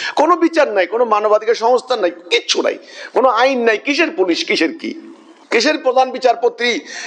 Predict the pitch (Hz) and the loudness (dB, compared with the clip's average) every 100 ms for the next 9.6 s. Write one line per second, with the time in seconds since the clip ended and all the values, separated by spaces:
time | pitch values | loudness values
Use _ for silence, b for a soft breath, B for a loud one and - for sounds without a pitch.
0 | - - 240 233 220 214 254 262 185 214 | -4 0 0 0 0 4 4 4 0 -2
1 | 220 233 202 214 247 240 240 339 - - | 0 2 4 2 2 -2 -2 -2 -2 -2
2 | - - B B B B - 262 269 247 | -4 -4 B B B B 2 2 4 4
3 | 233 247 233 196 240 - - - - - | 4 4 4 4 4 2 -8 -12 -16 0
4 | 151 220 247 - - - 190 202 180 190 | 2 2 0 -4 -6 -2 2 2 2 0
5 | 214 208 185 185 170 175 180 160 156 135 | 2 2 4 2 2 2 2 2 2 2
6 | 165 156 143 143 160 165 165 131 135 123 | 0 0 2 0 0 0 0 0 2 2
7 | - 160 - B B B B B B _ | 0 -4 -6 B B B B B B _
8 | - 220 220 226 220 226 226 262 - 214 | -2 0 2 0 2 4 4 2 -2 -8
9 | 90 - 190 135 107 - | -6 -2 0 0 -2 -4